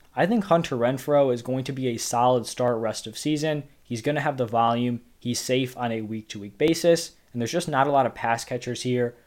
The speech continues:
for this Raiders team. And then I'm gonna be sitting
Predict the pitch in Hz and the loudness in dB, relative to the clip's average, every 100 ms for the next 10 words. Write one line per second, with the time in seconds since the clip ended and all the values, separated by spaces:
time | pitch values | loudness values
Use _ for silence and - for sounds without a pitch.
0 | _ - 123 123 117 - 113 110 107 - | _ -4 -2 -2 -2 -6 -6 -6 -6 -8
1 | 151 151 151 - 139 160 156 147 143 127 | -4 -4 -6 -8 -2 0 2 2 0 -2
2 | 117 127 123 | -2 -2 -2